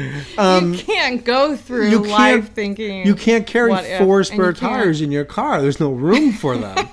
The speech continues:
Speaker 2: <laughs>
Speaker 1: you know? And, and, and that's the same thing with, with backpacks. It's like, you can, yeah, if you wanna pack for every what if situation, that's fine. But the odds are, and this is where trust the trail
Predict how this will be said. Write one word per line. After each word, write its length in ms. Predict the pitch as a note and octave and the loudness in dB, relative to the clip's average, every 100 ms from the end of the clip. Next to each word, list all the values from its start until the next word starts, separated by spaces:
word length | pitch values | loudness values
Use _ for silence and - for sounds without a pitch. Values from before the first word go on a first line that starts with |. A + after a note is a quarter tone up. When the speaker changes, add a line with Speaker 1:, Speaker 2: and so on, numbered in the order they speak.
| G4 - | -8 -10
Speaker 2:
<laughs> 200 | - - | -10 -2
Speaker 1:
you 100 | E3 | 0
know? 360 | E3 D#3 D#3+ - - - | 2 0 -4 -10 -20 -4
And, 260 | G3 F#3+ - | 0 0 -2
and, 200 | G3 G3 | -2 -2
and 120 | G3+ | 0
that's 220 | G3+ A#3+ - | -2 -2 -6
the 80 | |
same 300 | G3 G#3 G3 | -2 2 2
thing 260 | - F#3+ E3+ | 0 0 0
with, 280 | E3 D3+ - - | -2 -4 -10 -4
with 300 | D#3 D3 B2+ | 0 0 0
backpacks. 520 | F#3+ B3 - B2 A#2 | 0 0 -4 -6 -6
It's 140 | C#3+ D#3 | -6 -4
like, 160 | C#3 - - - | -4 -8 -20 -12
you 280 | D3 E3+ C4+ | 0 4 4
can, 320 | C4 A#3 G#3 - | 4 0 0 -6
yeah, 280 | F#3 C#3 C3 | -4 -4 -4
if 180 | C3+ | -2
you 80 | G3 | 2
wanna 180 | A#3+ G#3 | 2 2
pack 300 | F#3 F3+ F3+ | 0 0 0
for 160 | D#3+ - | -4 -4
every 200 | D3+ D3 | -2 0
what 180 | C3+ C#3 | 0 -2
if 100 | A#2+ | -4
situation, 640 | C3 A#2+ B2 A#2+ C#3 G#2+ - | -8 -8 -8 -6 -8 -8 -8
that's 320 | A#2 - - | -10 -10 -10
fine. 460 | F3 F3+ A2+ G#2+ - - - | -6 -6 -8 -12 -16 -16 -8
But 140 | D3+ | -2
the 180 | D#3 D#3 D3 | -2 -2 -4
odds 400 | G#3+ C4+ E3+ - - | -4 -4 -6 -10 -6
are, 520 | D3+ E3+ A#2 A2 A#2 - - - - - - | -2 -2 -2 -6 -10 -16 -20 -20 -20 -20 -10
and 180 | E3 D3+ | -4 0
this 220 | F3+ - | 0 -2
is 60 | G3+ | -4
where 160 | F3 | -4
trust 520 | D3 - - D3 - - | -6 -4 4 4 4 0
the 120 | A#2 | -6
trail 640 | - C3 C3 B2 A#2+ A#2+ | -6 -4 -2 -2 -6 -8